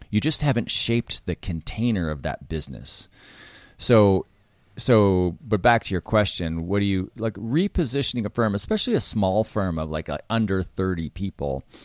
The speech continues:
um, maybe even, you know, re-, repositioning a firm does not take,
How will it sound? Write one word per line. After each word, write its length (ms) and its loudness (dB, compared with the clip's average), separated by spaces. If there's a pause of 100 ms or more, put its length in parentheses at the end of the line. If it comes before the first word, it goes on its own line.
(1040)
um, 440 4 (160)
maybe 240 0
even, 300 -4 (520)
you 120 2
know, 100 2
re-, 400 2
repositioning 480 -2
a 40 -2
firm 300 0
does 220 -2
not 360 2 (1300)
take, 600 -2